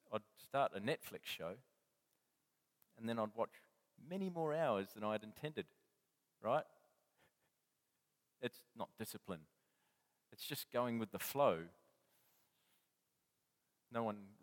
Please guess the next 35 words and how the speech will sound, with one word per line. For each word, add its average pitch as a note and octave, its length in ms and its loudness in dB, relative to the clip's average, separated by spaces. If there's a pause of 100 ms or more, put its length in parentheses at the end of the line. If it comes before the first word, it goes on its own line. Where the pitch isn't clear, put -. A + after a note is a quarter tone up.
(120)
relates G#2 300 -4
to - 160 -20
that, - 140 -12 (180)
do G#2+ 80 -8
they? E2+ 100 -12 (600)
Right? B2 120 -8 (1500)
Binge A2 280 2
watching F#2+ 460 -6
or E2+ 100 -10
something, F#2+ 360 -10
you F#2 80 -10
just G2 180 -10
sit, - 140 -10 (280)
"Nah, A2 280 -2 (400)
it's - 100 -12
a G#2+ 60 -4
waste D3 280 4
of - 80 -18
time." A2 320 4 (720)
<laughs> - 100 -20 (1800)
So D#3+ 140 6
I've D3+ 180 4 (140)
gone, D#3+ 300 6 (140)
"Ooh, F#3 280 2 (340)
I G3+ 120 6
need G3+ 180 2
to A#2 120 -2 (300)
reduce, C#3+ 460 -6
I D#3+ 80 4
need G3 140 0
to - 60 -18
get - 200 -2
rid D3 140 2
of D3+ 100 6
that." E2 200 2